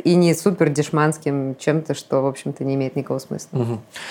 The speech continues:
Speaker 2: Ну, старт, наверное, а, если мы берём нормальную экипировку, это, наверное, тысяч пятьдесят можно уложиться.
Speaker 1: Вместе со
Speaker 2: Подгадать
Speaker 1: шлемом и с
Speaker 2: Да,
Speaker 1: ботинками.
Speaker 2: подгадать
Speaker 1: Мгм.
Speaker 2: какие-то скидки.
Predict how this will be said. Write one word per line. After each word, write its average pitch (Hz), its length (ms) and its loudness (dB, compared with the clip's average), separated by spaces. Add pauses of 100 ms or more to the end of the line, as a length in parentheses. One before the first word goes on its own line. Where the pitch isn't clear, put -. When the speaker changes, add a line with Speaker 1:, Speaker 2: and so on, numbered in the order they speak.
(320)
Speaker 2:
Ну, 175 280 4
старт, 202 480 4
наверное, 143 720 6
а, 117 260 4
если 123 280 2
мы 131 80 4
берём 131 260 4
нормальную 151 500 4
экипировку, 127 460 2
это, 151 140 0
наверное, 139 380 4
тысяч - 360 -2
пятьдесят 131 520 2
можно 135 420 4
уложиться. 131 720 2 (140)
Speaker 1:
Вместе 190 260 6
со - 60 6
Speaker 2:
Подгадать 180 160 4
Speaker 1:
шлемом 196 600 4
и 170 40 4
с 170 60 0
Speaker 2:
Да, 170 120 8
Speaker 1:
ботинками. 175 220 4
Speaker 2:
подгадать 165 320 6
Speaker 1:
Мгм. 180 80 2
Speaker 2:
какие-то 131 540 2
скидки. - 560 0